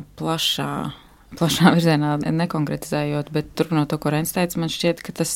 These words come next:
tiešām tā ir, jo, e, jebkura piedzimšana pieprasa jeb-, nomiršanu, jo tas nav iespējams piedzimt divreiz. Jā, tu vari poētiskā veidā, bet, e, pat dabai viņai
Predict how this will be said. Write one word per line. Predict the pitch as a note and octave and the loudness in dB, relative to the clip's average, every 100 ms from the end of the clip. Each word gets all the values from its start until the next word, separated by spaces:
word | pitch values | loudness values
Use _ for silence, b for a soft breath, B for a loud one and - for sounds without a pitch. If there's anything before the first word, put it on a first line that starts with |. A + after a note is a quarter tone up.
| - | -2
tiešām | D#3 D3+ D#3 D3+ | -2 0 0 2
tā | D#3+ | 2
ir, | F3 G#3+ | 4 2
jo, | E3 C#3+ C#3+ C#3 B B B | 2 0 0 -2 B B B
e, | - D3 C#3+ C#3+ | -4 0 0 0
jebkura | C#3 D3 C#3+ - E3+ D3+ | 0 0 0 4 6 6
piedzimšana | D#3 D#3 F3+ F3 - E3+ E3+ | 4 2 2 0 0 0 2
pieprasa | F3 E3+ E3+ E3 - E3 | 2 0 0 -2 0 0
jeb-, | E3+ - | 0 0
nomiršanu, | E3+ E3 C3+ - C#3 C#3+ D#3 B B B B B _ - - - | 2 4 4 2 2 2 0 B B B B B _ -20 -20 -2
jo | D3+ C#3+ | -2 -2
tas | - | 0
nav | D#3+ D#3+ | 4 4
iespējams | D3 D3+ C#3+ - | 2 0 0 0
piedzimt | D3 - - - | -2 -2 -2 -2
divreiz. | - - - - _ _ - - - _ _ - | -2 -4 -6 -12 _ _ -20 -20 -20 _ _ 0
Jā, | D3+ D3 D#3+ A3 A3+ | 2 4 4 4 4
tu | - | -2
vari | C#3+ D3 D#3+ B3 | 2 2 4 2
poētiskā | B3 G#3 F3+ E3 E3 - D#3 | 4 4 6 4 -4 -2 0
veidā, | D#3 D#3+ D#3+ D3+ B B B D#3 | 2 2 2 0 B B B -2
bet, | D3+ - | -2 0
e, | D3+ D3 | 0 0
pat | D3 D3+ D3+ | -2 -2 4
dabai | E3+ D3 C#3+ D2+ | 4 6 2 2
viņai | C#3+ D3 | 6 6